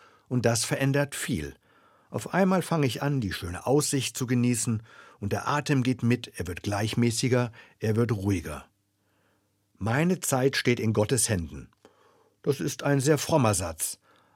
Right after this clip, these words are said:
aber auch ein sehr weiser Satz, er steht in der Bibel. Meine Zeit in Gottes Händen. Am Berg spüre ich, was das bedeuten kann. Ich verlängere meine Lebenszeit nicht dadurch,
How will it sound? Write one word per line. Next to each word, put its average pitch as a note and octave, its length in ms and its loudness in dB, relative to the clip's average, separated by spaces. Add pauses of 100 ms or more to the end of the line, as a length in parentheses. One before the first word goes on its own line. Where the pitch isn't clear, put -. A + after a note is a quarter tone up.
aber D3+ 260 0
auch D3 180 2
ein C#3 220 0
sehr C3+ 260 2
weiser A2 380 2
Satz, A2+ 460 -4
er B2 100 -4
steht A2+ 260 -2
in A#2 120 -2
der B2+ 120 2
Bibel. E2+ 460 -4 (800)
Meine C#3+ 400 2
Zeit B2+ 340 0
in A2 140 -2
Gottes A2 340 0
Händen. D#2+ 400 -4 (760)
Am G#2 200 -4
Berg D#3+ 280 0
spüre D3+ 360 2
ich, G#2+ 280 -2
was A#2 120 -2
das B2+ 200 -4
bedeuten C3 500 0
kann. C2 320 -12 (920)
Ich C3+ 160 -8
verlängere C3 500 6
meine G2 200 0
Lebenszeit A#2 680 2
nicht C#3 280 0
dadurch, A#2 520 2